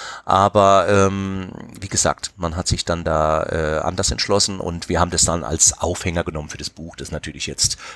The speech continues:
weit hergeholt zu sagen, man hätte tatsächlich da, ähm, äh, süddeutscher oder sogar deutscher Meister werden können, aber wir haben das jetzt mal so in den Raum gestellt, provokativ und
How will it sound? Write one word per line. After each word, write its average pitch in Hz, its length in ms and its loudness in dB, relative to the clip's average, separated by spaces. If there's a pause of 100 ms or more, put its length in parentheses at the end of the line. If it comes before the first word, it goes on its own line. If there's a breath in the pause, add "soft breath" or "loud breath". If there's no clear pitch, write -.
(100)
weit 90 260 4
hergeholt 87 420 0
zu - 80 0
sagen, 82 360 2
man 78 100 -4
hätte 90 360 2 (580 loud breath)
tatsächlich 80 580 0
da, 78 400 0
ähm, 78 580 -4 (600 loud breath)
äh, - 160 0
süddeutscher 87 560 4
oder 78 180 0
sogar 85 240 0
deutscher 87 300 2
Meister 87 320 2
werden 87 260 2
können, 82 300 0
aber 73 380 -2 (720)
wir 78 100 2
haben 80 100 2
das 78 140 2
jetzt - 140 0
mal 76 100 2
so - 80 0
in 71 80 -6
den 73 100 -4
Raum 76 220 -4
gestellt, 76 320 -2
provokativ 71 640 -6
und 64 260 -12